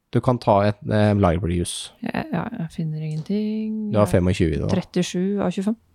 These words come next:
Speaker 1: Ja. Overnaturlig? Nei.
Speaker 2: Nei.
Speaker 1: Altså, ikke noe direkte tilknyttet til. Du finner bøker om okkulte og spøkelser og alt det der, men, eh, ikke noe direkte tilknyttet.
Speaker 2: Nei.
Speaker 1: Det gjør du ikke. Ok.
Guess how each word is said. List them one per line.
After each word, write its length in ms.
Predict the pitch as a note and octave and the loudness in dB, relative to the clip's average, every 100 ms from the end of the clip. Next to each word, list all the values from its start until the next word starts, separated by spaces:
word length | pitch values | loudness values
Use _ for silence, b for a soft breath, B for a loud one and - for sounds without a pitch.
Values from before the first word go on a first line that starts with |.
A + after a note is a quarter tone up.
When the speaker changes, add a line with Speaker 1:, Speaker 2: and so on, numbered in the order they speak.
| _ | _
Speaker 1:
Ja. 100 | C#3+ - - B B B B B B B B B B - | -2 -2 -12 B B B B B B B B B B 2
Overnaturlig? 600 | C#3+ B2 C#3 D3 E3 D#3+ b b b b _ _ | 4 4 4 4 2 0 b b b b _ _
Nei. 140 | - - - _ _ - | -4 -4 -10 _ _ -4
Speaker 2:
Nei. 100 | G#3 - _ | -4 -4 _
Speaker 1:
Altså, 200 | A#2 A#2 - _ - | 2 2 0 _ -4
ikke 160 | B2 | 0
noe 120 | A#2+ A2 | 0 4
direkte 380 | A2+ - - A2 | 4 2 -4 2
tilknyttet 380 | G#2 G#2 G2 F#2+ | 2 2 2 2
til. 160 | G#2 - | 0 0
Du 100 | B2 | 2
finner 200 | A#2+ A#2+ | 4 6
bøker 300 | G#2 - F#2+ | 4 4 0
om 100 | G2+ | 2
okkulte 300 | F#2 - - F#2+ | 0 0 2 4
og 80 | F2+ | 4
spøkelser 520 | G2 - F#2 F#2 F2+ | 0 0 -2 0 2
og 140 | F2+ | 2
alt 120 | E2+ - | 0 2
det 100 | G2 | 2
der, 120 | A2 - | 2 0
men, 260 | A2 G#2 | 2 4
eh, 200 | G2+ G2 G2 | 2 2 -2
ikke 140 | A2 | -2
noe 540 | F#2+ G2 F#2+ F#2 G#2 - b b _ _ _ _ _ - | -2 0 -2 -4 -8 -10 b b _ _ _ _ _ -4
direkte 240 | G2 D3+ | -4 -2
tilknyttet. 300 | C#3 B2+ - - _ - | -4 -6 -14 -16 _ -2
Speaker 2:
Nei. 120 | G3 - _ | -2 -2 _
Speaker 1:
Det 60 | - | -2
gjør 80 | |
du 140 | - - | -2 -6
ikke. 80 | _ _ b b b b b b b b _ _ _ _ _ | _ _ b b b b b b b b _ _ _ _ _
Ok. 220 | A2+ B2+ | -4 0